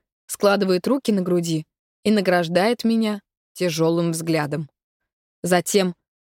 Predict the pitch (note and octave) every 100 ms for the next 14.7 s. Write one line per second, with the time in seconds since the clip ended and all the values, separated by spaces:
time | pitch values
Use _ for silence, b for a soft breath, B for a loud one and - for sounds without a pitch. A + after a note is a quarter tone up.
0 | _ F#3+ F3+ F3 F#3 F#3 F3 F3 F3 F3
1 | F3 - F3 E3+ F3 A3+ A#3 - E3 -
2 | _ _ _ _ - G#3 F#3 F3+ G#3 A3
3 | G#3 G3 F#3+ F3 F3 F3 C4+ B3 F3 D#3
4 | D#3 _ _ - - G3 F#3+ G3 F#3+ -
5 | F3+ E3+ G3 B3+ G#3 E3 D#3 _ _ _
6 | - F3+ F3 F3+ F#3+ G#3 A#3 A#3+ - E3+
7 | D#3+ D3+ _ _ _ _ _ _ _ _
8 | _ - F3 F3 G3 - - E3+ D#3 -
9 | _ _ _ G3 F3+ F#3+ F3+ F#3 G3 G3+
10 | G#3 E3 D3+ _ _ _ _ _ _ _
11 | F#3+ G3+ G3+ - G#3+ E3+ - G3+ B3+ -
12 | D3+ - _ _ _ - - G#3 G3+ F3+
13 | F#3+ F#3+ F3 - F#3+ B3+ G#3 F#3+ - F3+
14 | G3+ A#3 G3+ E3 - D#3 D3